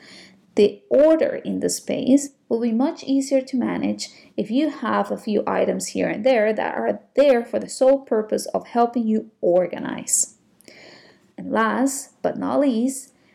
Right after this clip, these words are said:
make cleaning fun. Promoting order in your life is not always exciting, we know that, but by acknowledging that it is an incremental process and establishing habits that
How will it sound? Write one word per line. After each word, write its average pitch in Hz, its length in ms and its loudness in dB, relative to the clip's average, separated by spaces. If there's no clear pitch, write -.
make 311 420 0
cleaning 294 680 -2
fun. - 760 -4
Promoting 302 560 0
order 233 400 0
in 208 260 -6
your 190 140 -2
life 220 580 0
is 208 300 0
not 208 480 -2
always 208 440 2
exciting, 349 800 -2
we 233 200 -2
know - 220 -2
that, 277 320 -2
but - 220 0
by 226 140 0
acknowledging 226 840 0
that 202 140 0
it 190 120 2
is - 200 -6
an 208 160 -2
incremental 233 680 0
process - 720 -4
and 208 120 0
establishing 240 720 -2
habits - 560 -4
that - 420 -2